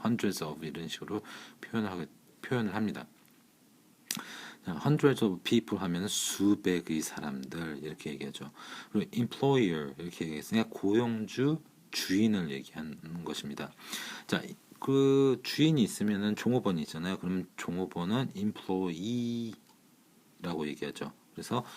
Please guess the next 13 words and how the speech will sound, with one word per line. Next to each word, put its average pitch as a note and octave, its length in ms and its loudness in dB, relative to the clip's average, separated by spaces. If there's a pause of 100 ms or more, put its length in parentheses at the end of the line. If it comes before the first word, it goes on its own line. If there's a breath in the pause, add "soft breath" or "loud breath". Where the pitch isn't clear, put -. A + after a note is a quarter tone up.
(200 loud breath)
피고용자를 F2 1120 2
얘기하고 F2 520 -4 (260 loud breath)
이거랑 A#2+ 380 6 (180)
비슷하게 F2 760 -2 (100)
employee, A#2 680 4 (100)
아, F3 100 0 (420)
interviewer와 G2 1200 4
interviewee가 F#2 880 0
있죠. - 280 -6
그러니까 - 160 -8 (360 loud breath)
interviewer는 G#2+ 880 2
면접관이고 D2+ 680 -6
interviewee는 A#2 1000 2